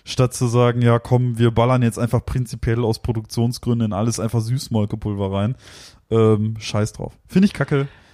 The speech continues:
geh ich mit dir. Ähm, und ja, die Alternativen sind wirklich nicht geil. Also so, ich muss auch sagen, ich bin generell ja nicht so der Stapelchips-Fan, aber wenn, dann waren Pringles schon immer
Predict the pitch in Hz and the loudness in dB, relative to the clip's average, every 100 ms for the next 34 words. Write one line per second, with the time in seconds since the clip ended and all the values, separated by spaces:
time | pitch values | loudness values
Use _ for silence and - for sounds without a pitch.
0 | _ - 113 135 123 123 113 113 113 113 | _ -12 0 2 4 2 2 2 2 0
1 | _ _ _ _ _ _ 101 104 104 101 | _ _ _ _ _ _ 0 4 4 2
2 | 101 104 - _ _ - 135 107 92 98 | -4 -6 -12 _ _ 0 0 2 0 0
3 | 101 113 113 92 110 104 95 92 87 - | 0 2 0 0 0 0 -2 -6 -10 -12
4 | - 69 95 - - 123 131 139 131 151 | -8 -6 -8 -12 -4 0 2 2 2 0
5 | 147 123 135 139 127 131 117 120 117 127 | 0 0 2 2 0 -4 -2 -2 -2 0
6 | 131 127 - 123 120 120 120 117 - 120 | 0 -2 -6 -6 -2 0 0 -4 -2 0
7 | 143 - 143 143 - 151 - - - 147 | -2 0 0 0 -4 -8 -8 -14 -4 0
8 | 147 147 - _ _ _ _ - 113 113 | 0 0 -6 _ _ _ _ -2 2 4
9 | 107 120 139 143 135 127 123 123 120 - | 4 4 4 0 0 -2 2 0 0 0
10 | 127 131 127 - 123 120 123 131 135 | 2 2 0 0 0 0 -2 0 0